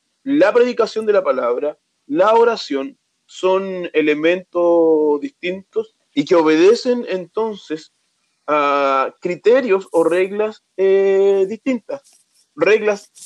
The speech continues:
no creadas por el hombre, sino que dadas por Dios mismo, como Él las enseña en la Escritura.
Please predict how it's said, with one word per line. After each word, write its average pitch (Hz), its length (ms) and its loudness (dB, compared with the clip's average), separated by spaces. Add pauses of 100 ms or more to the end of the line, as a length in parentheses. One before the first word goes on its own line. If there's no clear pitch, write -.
(160)
no 196 160 -2
creadas 190 280 2
por 170 100 2
el 160 100 0
hombre, 233 200 -4
sino 185 220 -6
que 170 120 0
dadas 185 380 2
por 151 180 -4
Dios 165 280 -2
mismo, 226 640 -10 (640)
como 165 320 0
Él 190 220 0
las 156 160 0
enseña 185 600 -4
en 170 560 -4
la 160 100 4
Escritura. 160 500 -8